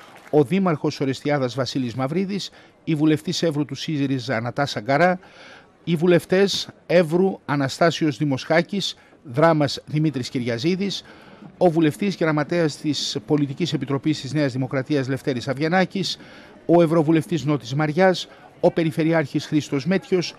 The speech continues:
ο αντιπρόεδρος των ανέλ Παναγιώτης Γουρίδης, εκπρόσωποι των θρησκευτικών στρατιωτικών αρχών, περιφερειακοί και δημοτικοί σύμβουλοι. Στην σύλληψη των δύο στρατιωτικών αναφέρθηκε σε δήλωσή του ο πρόεδρος της Νέας Δημοκρατίας, Κυριάκος Μητσοτάκης.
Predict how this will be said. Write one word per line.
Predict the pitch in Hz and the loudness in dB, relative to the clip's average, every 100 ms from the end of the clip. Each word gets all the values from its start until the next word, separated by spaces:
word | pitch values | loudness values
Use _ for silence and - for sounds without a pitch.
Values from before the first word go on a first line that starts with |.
| - - | -20 -8
ο | - 175 | 2 4
αντιπρόεδρος | 156 185 175 175 151 147 | 4 2 4 4 4 0
των | 156 135 | 0 0
ανέλ | 139 170 | 2 0
Παναγιώτης | - 151 131 147 147 135 | 2 0 2 0 -2 -4
Γουρίδης, | 127 170 185 165 165 - - - | 0 0 0 -2 -4 -8 -20 -6
εκπρόσωποι | 180 - - 170 - 165 175 | -4 -4 2 2 2 -2 -4
των | 165 156 | -4 -4
θρησκευτικών | 156 - 147 - 120 170 170 | -4 -4 -6 -8 -2 0 0
στρατιωτικών | - 156 151 127 123 160 139 | -2 -2 -2 -4 -2 -2 0
αρχών, | 117 156 160 147 - - | 0 0 0 -2 -12 -4
περιφερειακοί | 170 156 165 139 113 - 208 | 0 2 2 0 0 -2 -4
και | - | -2
δημοτικοί | 139 135 135 131 208 | 0 0 -2 -4 -4
σύμβουλοι. | - 151 117 101 98 - _ _ _ _ _ | -2 -2 -2 -6 -8 -14 _ _ _ _ _
Στην | - - 165 | -6 0 0
σύλληψη | - 208 170 147 131 | 2 0 2 0 -2
των | 139 | 0
δύο | 147 139 | 2 2
στρατιωτικών | 143 147 185 185 220 214 - | 2 0 0 0 -2 -4 -4
αναφέρθηκε | - 175 160 180 143 160 165 | -2 0 2 -2 -4 -6 -4
σε | 151 160 | -2 -2
δήλωσή | 143 156 131 185 | 2 2 2 -2
του | - 185 - | -4 -8 -2
ο | 170 | -2
πρόεδρος | 156 190 180 131 117 | 0 4 4 4 0
της | - 113 | -6 -6
Νέας | 127 101 | -6 -4
Δημοκρατίας, | 123 127 151 170 160 139 - | -6 -4 -2 0 -2 -2 -8
Κυριάκος | - 156 113 147 - 151 131 | -2 -2 2 0 0 -2 -2
Μητσοτάκης. | 143 131 117 76 - - - | -4 -4 -6 -8 -14 -18 -18